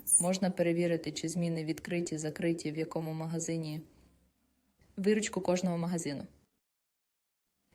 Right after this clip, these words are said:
І тут же ви можете побачити документи.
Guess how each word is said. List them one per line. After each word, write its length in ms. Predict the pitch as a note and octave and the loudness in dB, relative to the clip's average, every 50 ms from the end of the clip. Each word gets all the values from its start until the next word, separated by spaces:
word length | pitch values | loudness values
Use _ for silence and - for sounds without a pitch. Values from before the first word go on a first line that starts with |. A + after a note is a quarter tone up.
| - _ _ - | -20 _ _ -8
І 80 | F#3 | -6
тут 240 | F#3 - B3 D4+ E4 | -4 -2 -2 0 2
же 100 | - C#4 | 4 4
ви 140 | G3+ F#3 F#3+ | 4 4 2
можете 360 | G3 A3 A#3+ A#3+ A3+ - F#3+ | 2 2 2 0 0 -2 -4
побачити 520 | F#3+ F3+ E3+ F#3 F#3+ G3 F#3+ - - - | -2 -2 0 0 0 0 -2 -4 -6 -6
документи. 680 | F3+ F3+ F3+ - F3+ F3 E3+ D#3 D3 D3 - - - F#3 | -4 -4 -4 -4 -4 -4 -2 -4 -4 -6 -8 -10 -10 -12